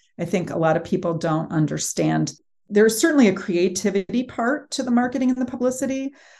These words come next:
but it's a business, and, and you have to treat it as a business. And so, uh, I did not understand,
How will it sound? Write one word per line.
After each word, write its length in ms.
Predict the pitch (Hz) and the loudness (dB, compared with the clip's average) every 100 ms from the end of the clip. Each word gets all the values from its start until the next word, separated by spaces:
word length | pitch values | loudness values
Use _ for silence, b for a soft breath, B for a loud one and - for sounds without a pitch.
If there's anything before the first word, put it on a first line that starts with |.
| b _ | b _
but 440 | 170 196 185 - - | 0 2 2 0 0
it's 220 | 208 - | 0 2
a 40 | |
business, 680 | 160 175 240 151 - - - | 2 2 2 -2 -4 -12 -8
and, 220 | 175 165 - | -4 -4 -2
and 180 | 175 165 | 0 2
you 140 | 165 170 | 2 0
have 280 | 170 165 - | 0 -2 -4
to 120 | 165 | -6
treat 320 | - 165 165 | -4 -2 0
it 160 | 143 143 | 0 0
as 160 | 147 | -4
a 60 | - | -6
business. 540 | - - - - - 254 | -6 -8 -8 -8 -8 0
And 500 | 160 156 156 185 - b b b b | 2 2 0 -2 -10 b b b b
so, 680 | - - 196 175 160 151 - | -8 4 6 8 6 4 -4
uh, 60 | - - _ _ _ _ _ - | -14 -16 _ _ _ _ _ -2
I 260 | 170 180 | 0 2
did 200 | 180 190 | 2 2
not 300 | 190 180 190 | 2 2 2
understand, 840 | 190 175 170 - 165 165 160 160 | 0 -2 -6 -6 -4 -2 -2 -4